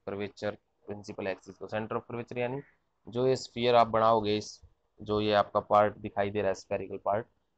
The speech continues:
इसका complete sphere बनाओगे तो उसका एक center आएगा, वो center of curvature कहलाएगा। तो lenses में दो center of curvature होते हैं, क्योंकि दो surfaces है,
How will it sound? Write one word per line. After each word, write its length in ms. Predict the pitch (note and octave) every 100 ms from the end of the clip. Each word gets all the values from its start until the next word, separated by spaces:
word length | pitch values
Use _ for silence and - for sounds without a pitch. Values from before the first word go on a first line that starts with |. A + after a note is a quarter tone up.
| _
इसका 200 | A2 A#2
complete 400 | A2 A#2+ A2+ A#2+
sphere 260 | - G#2 G#2
बनाओगे 340 | G2+ F#2+ G2
तो 100 | G2
उसका 200 | G#2 -
एक 120 | G#2+
center 320 | - F#2 F2+ F#2+
आएगा, 220 | F2+ G2
वो 160 | G#2 G#2+
center 260 | A2 A2+
of 40 | A2+
curvature 380 | - G#2+ A2 G2
कहलाएगा। 380 | F#2 E2+ F2 - _ _ _ _
तो 80 | A#2+ A#2+ _ -
lenses 460 | G2+ B2 C3+ C#3+ C3+
में 220 | C3 D#3 - _ _ -
दो 220 | A#2 C3+
center 320 | A#2 G2 F#2+
of 120 | G2 F#2+
curvature 340 | F2+ F#2 F#2
होते 260 | F2+ _ F2+
हैं, 140 | F2+ _
क्योंकि 220 | G#2 G#2+
दो 320 | G#2 A2+ B2 B2
surfaces 460 | G#2+ F#2 G#2 A#2 A#2
है, 140 | G#2+